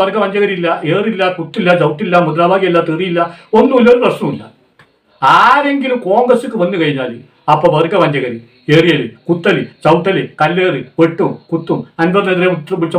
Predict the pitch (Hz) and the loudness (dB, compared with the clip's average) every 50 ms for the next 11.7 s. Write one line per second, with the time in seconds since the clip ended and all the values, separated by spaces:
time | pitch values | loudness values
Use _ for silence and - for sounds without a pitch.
0 | 175 156 160 175 175 185 185 175 165 156 147 147 143 143 185 190 170 170 156 - | -2 0 2 2 2 2 2 0 0 0 0 0 -2 -2 -2 -2 -2 -4 -4 -4
1 | 175 160 160 156 170 180 190 170 170 160 170 185 180 - - - _ - 156 160 | -4 -2 0 0 0 0 0 -2 -4 -4 -6 -10 -10 -12 -18 -18 _ -2 0 2
2 | 190 196 180 175 175 170 170 170 160 151 151 143 147 170 180 156 147 151 151 - | 2 2 2 2 2 2 2 2 0 0 2 2 2 2 0 0 -2 -4 -4 -6
3 | 175 175 - _ _ _ - 151 147 160 175 180 175 175 - 170 156 160 156 147 | -8 -10 -12 _ _ _ 0 2 2 2 2 2 0 0 0 -2 -4 -4 -2 -2
4 | 143 143 147 143 139 - 151 139 - 143 143 - - 113 107 - - _ _ _ | -2 -2 -2 -4 -4 -6 -8 -10 -10 -12 -14 -14 -14 -14 -16 -16 -20 _ _ _
5 | _ _ _ _ _ _ _ _ _ _ _ _ _ _ _ _ _ _ _ _ | _ _ _ _ _ _ _ _ _ _ _ _ _ _ _ _ _ _ _ _
6 | _ _ - 120 139 156 151 143 139 143 147 175 175 180 180 160 160 156 151 143 | _ _ -4 -2 0 0 0 0 0 2 2 2 2 4 2 2 2 0 -2 -4
7 | 143 - 135 131 131 131 143 143 156 160 165 175 175 170 180 165 147 147 160 160 | -4 -4 -6 -4 -4 -6 -4 -2 -2 0 2 2 2 2 2 0 0 0 -2 -2
8 | 160 147 143 143 131 113 - - 113 107 107 107 - _ _ _ _ - 143 147 | -4 -6 -6 -6 -8 -8 -8 -8 -10 -10 -12 -14 -18 _ _ _ _ -2 0 2
9 | 143 139 143 139 147 175 202 190 180 165 160 170 165 147 147 143 - 139 - - | 4 4 2 2 2 -2 -2 0 0 0 0 0 0 0 -2 -4 -4 -6 -6 -6
10 | - 113 110 - - - - _ - 127 139 143 147 165 165 - - _ _ - | -8 -10 -10 -10 -12 -18 -12 _ 0 0 2 2 0 -2 -4 -8 -16 _ _ -2
11 | 135 160 170 170 208 - 160 175 180 180 196 190 202 | 0 0 2 0 -2 -4 -2 -2 0 2 2 2 2